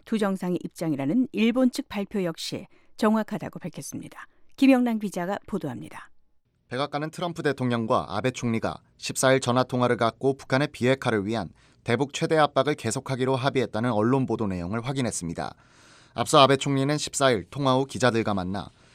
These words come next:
Speaker 2: 양국 정상이 한 시간 이상 북한 문제 등을 논의했다고 밝혔습니다.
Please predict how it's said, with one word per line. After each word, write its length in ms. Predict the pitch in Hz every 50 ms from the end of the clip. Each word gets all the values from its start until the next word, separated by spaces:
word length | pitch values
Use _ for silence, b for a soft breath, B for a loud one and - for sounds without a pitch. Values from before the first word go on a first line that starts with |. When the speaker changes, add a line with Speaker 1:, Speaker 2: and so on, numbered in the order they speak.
| b b b
Speaker 2:
양국 260 | 120 120 117 135 131
정상이 380 | - 135 131 127 131 127 135 147
한 220 | 147 143 165 165
시간 260 | - - 156 151 143
이상 220 | 131 - 151 147 131
북한 300 | - - - - 147 143
문제 240 | 139 131 123 117 117
등을 240 | - 113 120 135 123
논의했다고 520 | 104 107 117 131 127 113 - 107 98 -
밝혔습니다. 640 | 92 90 87 - - - - 90 87 92 82 62